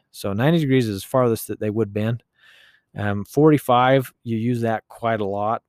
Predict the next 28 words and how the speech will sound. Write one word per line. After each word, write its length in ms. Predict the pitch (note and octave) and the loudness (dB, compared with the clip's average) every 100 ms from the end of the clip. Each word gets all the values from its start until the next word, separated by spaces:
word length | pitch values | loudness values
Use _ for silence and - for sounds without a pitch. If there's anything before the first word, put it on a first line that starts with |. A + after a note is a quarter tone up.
| _ | _
especially 360 | - C3 - G#2 | -10 -8 -8 -10
turning 400 | - A#2 A2 G#2+ | -8 -6 -6 -6
on 100 | G#2+ | -6
the 60 | |
haunches. 440 | F2+ G#2+ A2 A2+ G#2+ | -6 -8 -8 -8 -8
You 80 | G2+ | -8
use 120 | G2 | -10
forty-five 500 | - A2+ G2+ A2 G#2 | -6 -4 -4 -4 -4
degrees 240 | G2+ G2+ | -4 -6
quite 300 | G2+ - G#2+ | -6 -2 0
a 40 | G2 | 0
lot. 300 | G2 A2+ - | 0 0 -2
So, 300 | - G#2 G2+ _ _ _ _ | -2 -2 -2 _ _ _ _
yeah, 220 | A#2+ A2+ | 2 4
lateral 280 | A2 D3 C#3+ | 4 4 4
flexion's 440 | - C#3 - B2+ | 2 0 0 -4
important. 580 | A2+ - C3 B2+ B2+ - _ | -4 0 2 2 0 -6 _
Um, 440 | A2+ G#2+ G#2+ G2+ - | -2 -2 -2 -6 -4
I 60 | |
need 160 | B2+ C3+ | -2 2
lateral 260 | B2 B2+ A#2+ | 2 2 0
flexion 440 | - B2+ - A#2 | -2 -4 -4 -10
for, 420 | - A2+ A2 G2+ - _ _ _ _ | -6 -2 -2 -2 -8 _ _ _ _
you 120 | C3+ A#2 | -6 -2
know, 300 | G#2 G2+ - _ | 0 -2 -6 _
rolling 300 | A2 A2+ A2 | -2 0 0
the 80 | G2+ | -2
hinds, 560 | F2+ C3+ D3+ D#3 D3 | -4 0 0 0 -2